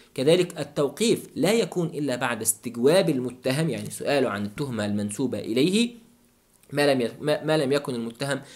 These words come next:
هارب بالطبع. كذلك يمكن التظلم على أمر التوقيف، من أمر التوقيف أو أمر الحبس الاحتياطي يمكن التظلم منه فور صدوره.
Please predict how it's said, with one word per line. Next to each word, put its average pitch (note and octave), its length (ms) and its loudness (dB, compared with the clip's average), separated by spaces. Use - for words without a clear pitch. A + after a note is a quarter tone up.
هارب C3 300 2
بالطبع. - 300 -2
كذلك G#3+ 500 6
يمكن F#3+ 340 4
التظلم C3 580 0
على A#2 220 0
أمر C#3+ 280 2
التوقيف، A#2 640 -2
من B2 100 -6
أمر C3+ 180 0
التوقيف B2 460 -6
أو G#2+ 140 -2
أمر A#2+ 120 -2
الحبس A2 360 -2
الاحتياطي B2 400 -4
يمكن A#2+ 200 -10
التظلم A#2 480 -4
منه A#2 160 -2
فور A2 260 -4
صدوره. F#3+ 480 2